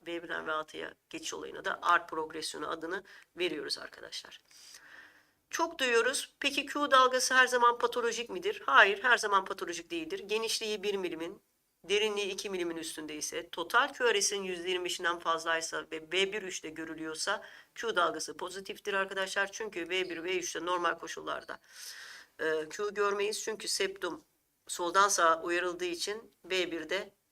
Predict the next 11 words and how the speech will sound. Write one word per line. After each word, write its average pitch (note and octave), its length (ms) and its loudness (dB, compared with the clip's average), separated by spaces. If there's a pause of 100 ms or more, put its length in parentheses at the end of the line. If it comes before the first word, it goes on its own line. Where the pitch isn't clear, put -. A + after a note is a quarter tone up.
(460)
ve D#3+ 140 -6
V F3+ 100 0
üçte E3 260 -2
minik F3 320 -4
bir E3 80 -6
R E3+ 360 2
görmeliyiz. D#3+ 580 -4
Eğer E3 260 0
Q F3 200 -6
görüyorsak D#3+ 540 -6
bu F3 340 -4